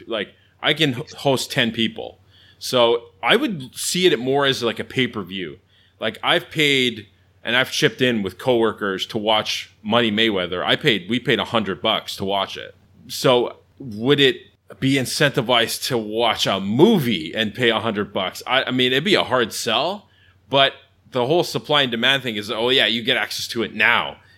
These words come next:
You know, like, you don't have to go to the theater. You can watch it in a corporate environment. And maybe, you know, just thinking off the top of my head, saying this out loud,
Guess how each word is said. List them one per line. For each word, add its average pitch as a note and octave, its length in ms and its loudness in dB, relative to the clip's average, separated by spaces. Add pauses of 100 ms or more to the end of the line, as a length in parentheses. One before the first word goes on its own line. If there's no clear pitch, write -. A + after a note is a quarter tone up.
You G#2 100 -4
know, A#2 180 2
like, G2+ 200 -2
you G#2+ 300 -4
don't G#2+ 160 -2
have B2+ 240 0
to A#2 60 -4
go A#2 100 2
to A2+ 80 2
the G#2 60 -2
theater. A2+ 280 -2
You A2 140 -4
can G#2 160 -4
watch G#2+ 320 0
it A2 180 2
in A2 60 -6
a G2 60 -4
corporate A#2+ 360 2
environment. D#3 440 0 (360)
And C3+ 280 2
maybe, A3 260 4
you C#3 160 2
know, B2 160 0
just - 480 -4
thinking D#3+ 240 0
off C3 180 0
the - 60 -18
top A2+ 160 -2
of A2 60 -14
my G2 100 -2
head, B2+ 200 2
saying C#3+ 340 0
this B2 180 -4
out F#2+ 220 -2
loud, F#2+ 420 0